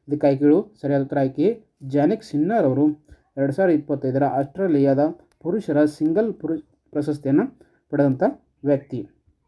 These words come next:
ಇದು ಯಾರು ಹಿಡಿದು ನಡೀತಪ್ಪ ಅಂದ್ರೆ, ಇದು ಎಲ್ಲಿರುತ್ತಂದ್ರೆ, ಮೂಲತಃ ಇವರು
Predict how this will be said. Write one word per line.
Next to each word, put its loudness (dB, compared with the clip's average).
ಇದು 4
ಯಾರು 6
ಹಿಡಿದು 0
ನಡೀತಪ್ಪ 2
ಅಂದ್ರೆ, 0
ಇದು 4
ಎಲ್ಲಿರುತ್ತಂದ್ರೆ, 2
ಮೂಲತಃ 4
ಇವರು 2